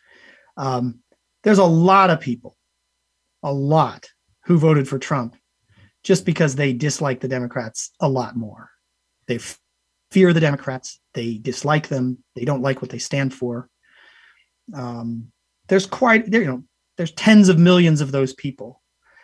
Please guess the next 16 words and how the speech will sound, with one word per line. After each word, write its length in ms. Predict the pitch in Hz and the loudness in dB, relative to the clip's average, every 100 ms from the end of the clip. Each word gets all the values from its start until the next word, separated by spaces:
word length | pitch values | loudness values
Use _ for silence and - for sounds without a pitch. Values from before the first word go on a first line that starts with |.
| _ _ 254 | _ _ -20
Uh, 540 | - 123 120 117 120 - | -16 -14 -14 -14 -18 -10
and, 640 | 160 139 135 127 123 120 - _ _ _ _ _ | -6 -4 -4 -4 -4 -6 -10 _ _ _ _ _
um, 380 | 135 123 127 127 | -12 -10 -10 -10
some 280 | - 226 240 | 0 6 8
of 140 | 240 | 8
them 160 | 202 190 | 4 4
shifted 580 | - 196 190 202 202 - | 2 0 0 -2 -2 -2
away 300 | 165 160 180 | 0 2 2
from 180 | 185 180 | 0 -4
Trump 340 | - 185 190 _ | -4 -4 -6 _
in 180 | 170 160 | -6 -6
twenty 320 | - 165 160 | -6 -4 -4
twenty. 460 | 156 165 170 269 - _ _ _ _ _ _ _ _ _ _ _ _ 139 | -4 -4 -4 -4 -8 _ _ _ _ _ _ _ _ _ _ _ _ -18
Uh, 440 | 131 131 127 123 123 127 | -16 -16 -18 -20 -18 -14
that's 560 | 131 151 165 - - - _ _ _ - - | -6 -2 -2 -4 -12 -16 _ _ _ -18 -4
arguably 920 | 151 175 170 180 165 170 170 170 170 | 2 4 6 4 4 2 2 0 -4